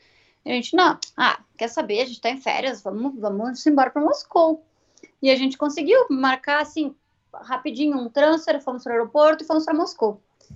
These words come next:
No dia seguinte, a gente tinha feito um grupo no WhatsApp com, com os novos amigos, que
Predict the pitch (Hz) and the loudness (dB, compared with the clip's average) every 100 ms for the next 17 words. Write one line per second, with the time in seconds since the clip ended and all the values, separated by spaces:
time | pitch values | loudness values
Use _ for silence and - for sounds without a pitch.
0 | - _ _ _ _ - 370 302 349 320 | -20 _ _ _ _ -2 -2 2 0 0
1 | 349 277 330 370 320 294 - 277 262 247 | -2 4 4 4 2 2 2 0 2 2
2 | 302 254 277 294 277 262 247 240 285 311 | 2 2 0 2 0 2 2 2 2 -4
3 | - 220 214 208 202 220 214 220 220 214 | -4 -6 -4 -6 -8 -8 -2 4 4 4
4 | 247 233 262 277 - - | 2 2 0 -2 -6 -6